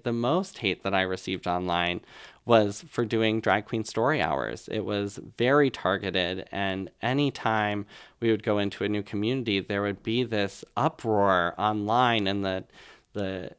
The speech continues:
libraries would get tens of, uh, calls just saying, "You need to stop this. You can't allow this to happen." And yet every time the library said, "No, we're gonna continue on. We support this programming."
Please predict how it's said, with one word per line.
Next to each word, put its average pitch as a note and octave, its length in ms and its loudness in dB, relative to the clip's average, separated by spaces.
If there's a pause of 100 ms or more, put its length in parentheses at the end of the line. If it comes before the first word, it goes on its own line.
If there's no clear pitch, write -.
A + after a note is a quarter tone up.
libraries A2+ 760 0
would G#2 120 -6
get G2+ 420 0
tens D3+ 540 4
of, G#2 220 -2 (500)
uh, F2 340 2 (140)
calls D3 520 6
just - 440 -8
saying, A#2+ 520 2
"You B2 260 2
need C#3 360 0
to B2 100 -6
stop - 380 0
this. - 280 -2
You A2+ 80 0
can't D3+ 260 0
allow C3+ 220 4
this C3+ 220 -2
to A#2 80 -6
happen." E2 560 2 (540)
And B2 160 2
yet C3 260 4
every D#3+ 340 0
time D3+ 340 2
the A#2 80 0
library G#2+ 400 2
said, A2 260 -4
"No, C#3 280 2
we're A#2 200 2
gonna A#2+ 220 -2
continue A#2 540 -2
on. A2 320 4
We G2+ 100 -6
support C3 480 -2
this A#2 140 -4
programming." G2 800 2